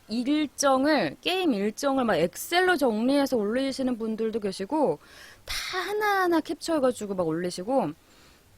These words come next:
그리고 앤님이요-, 류앤님이었죠? 중국 게임을 다 캡처를 하셔가지고 막 올리셨어. 와, 그래서 이분들 진짜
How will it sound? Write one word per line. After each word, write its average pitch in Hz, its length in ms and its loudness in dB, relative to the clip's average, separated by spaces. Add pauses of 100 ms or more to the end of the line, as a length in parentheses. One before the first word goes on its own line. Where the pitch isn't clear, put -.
(220)
그리고 208 840 -4 (200)
앤님이요-, 196 580 0
류앤님이었죠? 226 880 2 (400)
중국 285 720 2
게임을 269 480 2
다 247 360 -6
캡처를 294 520 -2
하셔가지고 233 560 -2
막 180 140 -2
올리셨어. 160 720 -8 (680)
와, 160 460 -2
그래서 156 200 -6
이분들 180 460 -4
진짜 170 300 -4